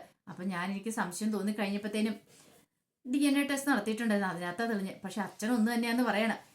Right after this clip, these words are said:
ഇത് കേട്ടതും മനോഹർ പറഞ്ഞു, "ഓഹോ, അപ്പൊ അതാണ് ആ താര എന്ന് പറഞ്ഞ സ്ത്രീ ഇറക്കി അവിടെ കയറി ഇറങ്ങി നടന്നുകൊണ്ടിരുന്നല്ലേ?" "അതെ, അത് ചിലപ്പോ അതായിരിക്കും." "ആ താര എന്ന് പറയുന്ന സ്ത്രീയാണോ?" ചോദിക്കുവോ മനുവേട്ട, "എൻ്റെ അമ്മ." എനിക്കറിയത്തില്ല,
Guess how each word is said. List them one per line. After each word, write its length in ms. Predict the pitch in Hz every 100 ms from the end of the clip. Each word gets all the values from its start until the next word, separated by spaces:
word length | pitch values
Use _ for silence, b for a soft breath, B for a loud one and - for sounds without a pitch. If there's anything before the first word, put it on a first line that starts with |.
| B
ഇത് 140 | 339 339
കേട്ടതും 440 | 233 202 214 240 - _ _ _ _ _ _ _ _ -
മനോഹർ 260 | 175 175
പറഞ്ഞു, 260 | 170 202 180
"ഓഹോ, 280 | 156 156 190 - _ -
അപ്പൊ 160 | - 196
അതാണ് 440 | 165 226 240 254 247 -
ആ 100 | 233
താര 280 | 233 202 196
എന്ന് 160 | 214 240
പറഞ്ഞ 160 | 220
സ്ത്രീ 180 | - 202
ഇറക്കി 240 | 214 208 220
അവിടെ 160 | 208
കയറി 300 | 220 202 190
ഇറങ്ങി 200 | 208 202
നടന്നുകൊണ്ടിരുന്നല്ലേ?" 720 | 220 175 185 208 202 190 190 - - _ 165
"അതെ, 180 | 170 196 - B B
അത് 120 | 175
ചിലപ്പോ 260 | 170 170 214
അതായിരിക്കും." 400 | 196 208 208 - -
"ആ 60 | 311
താര 300 | 285 208 208
എന്ന് 180 | 233 269
പറയുന്ന 260 | 220 226
സ്ത്രീയാണോ?" 500 | 247 233 208 240 208
ചോദിക്കുവോ 320 | 233 214 247 214
മനുവേട്ട, 340 | 196 196 202 208
"എൻ്റെ 220 | 202 208
അമ്മ." 180 | 180 208 - B B 311
എനിക്കറിയത്തില്ല, 720 | 302 - 226 190 226 233